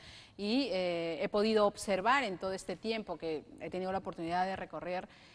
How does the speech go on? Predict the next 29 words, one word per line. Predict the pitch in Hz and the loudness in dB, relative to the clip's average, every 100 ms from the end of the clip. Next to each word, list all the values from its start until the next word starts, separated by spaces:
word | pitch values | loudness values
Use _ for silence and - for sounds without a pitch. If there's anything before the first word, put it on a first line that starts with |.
| - | -12
el | 180 170 | -8 -6
Perú, | 180 175 202 262 | -2 0 0 0
eh, | - 180 165 156 | -2 -2 -2 -2
de | 175 | -4
que | 202 196 | -4 -2
sí | 269 | -2
que | 269 | -2
hace | 247 240 | -4 -4
falta | - 220 190 160 | -8 -8 -8 -8
que | |
nos | 151 160 | -8 -10
mostremos | 160 - 185 208 - | -12 -12 -10 -10 -8
y | 196 | -8
no | 202 | -6
dejemos | 214 - 220 196 - | -8 -4 -4 -4 -8
ese | - 233 | -10 -10
espacio | - 175 - - | -6 -6 -6 -8
que | |
hemos | 170 175 | -6 -6
ganado, | 175 175 208 | -4 0 2
y | 262 233 | 2 0
sobre | 202 190 | -2 0
todo | 226 254 | 4 4
en | |
mi | 269 | 4
caso, | 247 240 277 | 2 0 0
ganado | 208 170 175 214 | -2 -2 2 2
a | |
pulso. | 269 285 - 156 | 4 2 2 -6